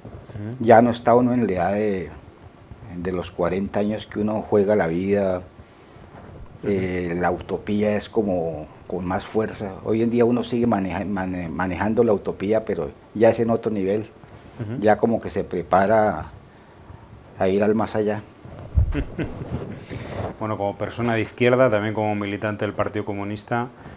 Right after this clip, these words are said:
Speaker 1: me imagino que te une también un lazos de solidaridad con Cuba, ¿no?
Speaker 2: Sí, sí, sí. Yo estuve en Cuba en el Festival de Mundial de la Juventud en el año mil novecientos setenta y ocho.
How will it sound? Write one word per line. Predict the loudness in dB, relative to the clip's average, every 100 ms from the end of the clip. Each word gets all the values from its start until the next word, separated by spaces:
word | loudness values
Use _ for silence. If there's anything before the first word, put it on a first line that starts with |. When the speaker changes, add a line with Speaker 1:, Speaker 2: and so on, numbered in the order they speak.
| -18 -14
Speaker 1:
me |
imagino | -10 -8 -6 -6
que | -6 -6
te | -6
une | -4 -4 -4
también | -6 -6 -8
un | -8 -8
lazos | -8 -6 -6
de | -6
solidaridad | -6 -4 -4 -4 -4
con | -4 -8 -4
Cuba, | -4 -4 -6
¿no? | -10 -12 -20 -20 -20 -20 -18
Speaker 2:
Sí, | -4 2 2 2
sí, | -4 -4
sí. | -4 -6 -10 -20 -20 -6
Yo | -4
estuve | -4 0 4 6 6
en | 4 -2
Cuba | 0 4 4
en | 2
el | -2 -6
Festival | -8 -8 -4 2 2 2 -2
de | -4
Mundial | -2 -2 0
de | 0
la | -2
Juventud | -4 -8 -6 -4
en | -2
el | -2
año | -2 -4
mil | -6
novecientos | -6 -8 -8 -8
setenta | -10 -8
y | -10
ocho. | -10 -14